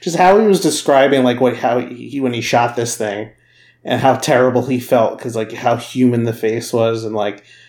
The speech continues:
there's just so many people that, like, they tell very convincing stories, and I think that's the one thing that really grabbed me to the podcasts,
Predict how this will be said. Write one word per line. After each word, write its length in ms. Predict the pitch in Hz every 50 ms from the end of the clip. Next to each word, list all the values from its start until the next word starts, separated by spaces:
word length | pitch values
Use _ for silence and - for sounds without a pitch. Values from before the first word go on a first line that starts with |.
| - - _ _ _ _
there's 160 | - 139 135
just 180 | 160 165 - -
so 100 | 156 143
many 140 | 143 143 135
people 320 | 127 143 131 123 - 135 123
that, 240 | 123 120 117 113
like, 320 | 117 113 107 107 - - _
they 160 | - 131 143
tell 240 | - 185 175 151 123
very 480 | 120 - - 127 123 120 123 123 120
convincing 580 | 120 - 127 120 117 120 117 110 107 - 113 110
stories, 600 | - - - 110 113 107 104 101 98 92 98 -
and 80 | 107 117
I 60 | 123
think 160 | 147 156 151
that's 240 | 160 160 156 156 -
the 160 | - - 131
one 200 | 123 123 123 123
thing 120 | 120 120 117
that 120 | 120 110
really 200 | 101 117 117 120
grabbed 340 | 120 123 117 110 110 120 123
me 120 | 113 107
to 120 | 107 - 127
the 100 | 123 117
podcasts, 1040 | - - 127 123 120 - - - 113 107 110 120 - - - - - - - - _